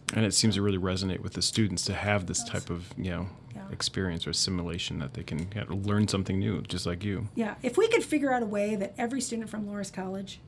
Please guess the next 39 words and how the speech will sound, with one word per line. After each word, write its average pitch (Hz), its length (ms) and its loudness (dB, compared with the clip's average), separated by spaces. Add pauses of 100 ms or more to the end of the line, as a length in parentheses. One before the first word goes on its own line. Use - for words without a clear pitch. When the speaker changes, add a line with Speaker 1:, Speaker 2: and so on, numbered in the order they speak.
(200)
Speaker 2:
completes 220 420 -4
this 220 120 -4
simulation, 202 720 -4 (520)
uh, 254 120 -4 (160)
it 269 160 -4
would, 254 280 -6
uh, 262 160 -6
it 262 220 -2
honestly, 247 480 0
I 214 80 0
think, 214 200 -4
would 202 120 -6
change 196 300 -2
our 196 80 -6
community. 208 500 -6 (380)
Speaker 1:
Hmm. 214 40 -6
Speaker 2:
Um, 214 260 -4
because 220 240 0
I 226 100 2
think 247 320 -2
there 233 160 0
are 220 40 -2
some 226 260 -2
folks 214 360 -6
that, 220 180 -4
again, 262 420 2 (140)
I 220 60 -2
think 240 280 -2
it's - 200 -4 (400)
easy 254 400 2
to, 226 500 -2 (320)
you 247 120 -2
know, 220 120 0
based 220 360 0
on 220 160 0
political 269 440 -2
leanings, 247 540 0
based 214 400 -2
on, 214 220 -4